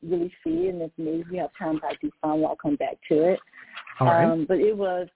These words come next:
Speaker 1: uh, beginning was, "She never wanted to be a baby mama and deal with the residual trauma of never knowing if you're coming or going." And then it kinda talks through about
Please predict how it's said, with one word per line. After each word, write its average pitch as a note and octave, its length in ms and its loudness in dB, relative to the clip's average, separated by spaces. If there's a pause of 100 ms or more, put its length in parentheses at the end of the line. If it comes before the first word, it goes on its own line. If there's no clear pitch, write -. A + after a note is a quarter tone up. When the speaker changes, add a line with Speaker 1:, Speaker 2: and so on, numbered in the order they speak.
Speaker 1:
uh, E3 220 -8
beginning G3+ 480 -6
was, F3+ 300 -6 (300)
"She A#3+ 100 -4
never G#3 280 0
wanted G3 260 -8
to G#3 60 -8
be F3+ 160 -6
a E3+ 60 -6
baby F3 300 -8
mama F3 540 -10 (520)
and F3 160 -4
deal F3+ 240 2
with - 80 -6
the E3+ 100 -4
residual E3 460 -2
trauma E3+ 600 -4
of E3 100 -2
never F3 300 -2
knowing E3 640 -2
if - 160 -10
you're D#3 80 -4
coming D#3+ 320 2
or D3+ 100 2
going." D3 520 0 (580)
And F3 180 0
then G3+ 140 2
it - 120 -6
kinda G#3 340 -4
talks F3+ 340 -6 (160)
through F#3 340 2
about D#3+ 560 -2